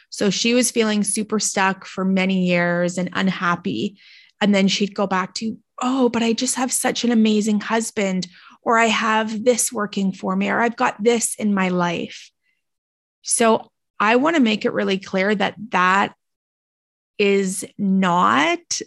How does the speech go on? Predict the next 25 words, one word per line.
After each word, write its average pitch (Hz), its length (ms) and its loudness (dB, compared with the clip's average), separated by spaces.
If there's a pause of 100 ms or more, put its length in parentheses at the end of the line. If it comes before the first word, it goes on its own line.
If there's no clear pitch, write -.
(240)
um, 180 600 0 (760)
how 196 200 2
I 180 180 4
perceive 180 680 -2
the 180 100 0
gratitude, 190 720 -2 (400)
I 226 100 2
guess, 254 460 2
or 180 520 2
the 202 140 -4
gratitude 180 580 -2
practice. 185 760 -2 (480)
It's - 280 0
not, 180 600 2 (340)
um, 180 720 0 (180)
like, 180 320 0 (140)
"I'm 190 260 4
unhappy, 180 840 -2 (100)
but 190 120 0
I'm 180 220 2
grateful 175 400 -2
for - 160 -10
this." - 460 -6 (600)
It 202 140 4
is 180 800 2